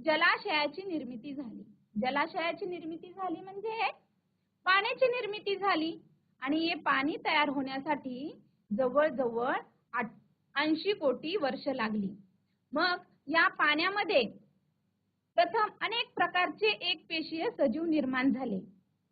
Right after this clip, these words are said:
की त्याच्यामध्ये, अ, एकपेशीय सजीव म्हणजे एकाच पेशीपासून बनलेले आणि त्या एकपेशीय सजीवाला नाव त्यांनी दिलेलं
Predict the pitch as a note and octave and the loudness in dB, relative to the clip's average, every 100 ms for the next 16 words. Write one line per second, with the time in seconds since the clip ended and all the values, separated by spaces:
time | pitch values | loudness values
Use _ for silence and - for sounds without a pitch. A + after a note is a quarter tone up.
0 | _ _ _ _ _ _ - D4+ E4 C#4+ | _ _ _ _ _ _ -8 -2 -2 0
1 | D#4 D4+ F4+ F4 C4+ - _ _ _ _ | 0 0 2 4 2 -2 _ _ _ _
2 | _ _ _ _ _ _ _ C4+ C#4 - | _ _ _ _ _ _ _ 4 4 2
3 | - _ _ _ _ _ _ _ _ _ | -8 _ _ _ _ _ _ _ _ _
4 | _ _ D#4+ D#4+ - F4+ F#4 G#4+ G#4+ F4 | _ _ -6 -4 -2 -2 0 0 2 0
5 | F4 F#4 F4+ E4 A4+ C#5 - _ _ - | 0 -2 2 4 4 2 -4 _ _ 0
6 | E4 F#4+ A4 - E4 D#4 E4+ C4+ C#4+ F#4 | 2 2 2 0 -2 0 0 0 0 -2
7 | G#4+ C#4 C4 B3 G#3+ G3 - - _ B3 | 0 0 2 4 2 0 -6 -18 _ -2
8 | D4+ D4+ F4 D4+ D4+ D#4 E4+ D#4+ D4 D4+ | 0 2 2 2 0 2 -2 0 -2 -2
9 | E4+ G4 C#4+ A#3+ D4 C#4+ C#4 C4+ A#4+ - | -4 2 2 2 2 4 4 4 2 -4
10 | _ _ _ _ _ _ _ _ _ _ | _ _ _ _ _ _ _ _ _ _
11 | _ _ _ _ _ _ - D4 D#4+ D#4+ | _ _ _ _ _ _ 4 6 6 6
12 | D4+ D4 C4+ C4+ B3 C#4 | 4 4 2 2 4 4